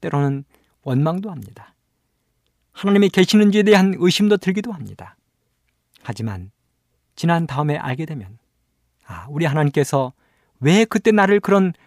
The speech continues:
어려움 가운데 있게 했는지 우리는 깨달아 아는 것입니다. 모세도 그랬습니다.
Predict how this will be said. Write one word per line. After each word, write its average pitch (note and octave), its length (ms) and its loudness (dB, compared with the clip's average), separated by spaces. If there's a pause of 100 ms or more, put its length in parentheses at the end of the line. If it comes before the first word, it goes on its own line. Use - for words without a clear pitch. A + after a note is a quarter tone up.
(140)
어려움 D#3 360 2
가운데 C#3 540 -2
있게 A#2 240 -10
했는지 G2 460 -12 (540)
우리는 G2+ 280 -8
깨달아 D#3+ 420 -8
아는 C#3 280 -6
것입니다. - 560 -18 (2250)
모세도 C3 680 0
그랬습니다. G#2 720 -14